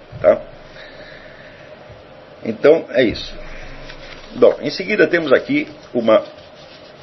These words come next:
é, o nosso amigo Douglas Gonçalves volta ao negócio do Wittgenstein, mas eu acho que ele merece uma resposta, porque ele diz que as minhas críticas ao, ao Tratatus Lógico-Filosófico foram erradas pelo seguinte,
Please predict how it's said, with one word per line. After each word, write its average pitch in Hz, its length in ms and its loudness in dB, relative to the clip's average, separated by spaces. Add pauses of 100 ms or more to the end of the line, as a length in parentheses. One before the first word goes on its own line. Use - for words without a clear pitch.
é, 85 580 8
o 95 200 -2
nosso 98 260 4
amigo 87 240 -4
Douglas 87 360 0
Gonçalves 90 520 2
volta 107 320 6
ao 92 60 -2
negócio 90 260 -2
do 80 60 -10
Wittgenstein, 92 540 2
mas 80 160 0
eu 82 60 2
acho 85 120 0
que 90 60 -6
ele 82 120 -6
merece 78 280 -2
uma 92 80 -6
resposta, 139 440 4 (1300)
porque 101 240 -2
ele 101 120 2
diz 113 180 -2
que 104 60 4
as 87 100 4
minhas 98 200 4
críticas 95 460 -4
ao, 85 300 4
ao 82 400 6
Tratatus 95 580 6
Lógico-Filosófico 90 720 2
foram 98 240 0
erradas 117 300 8
pelo 131 240 -2
seguinte, 131 640 -4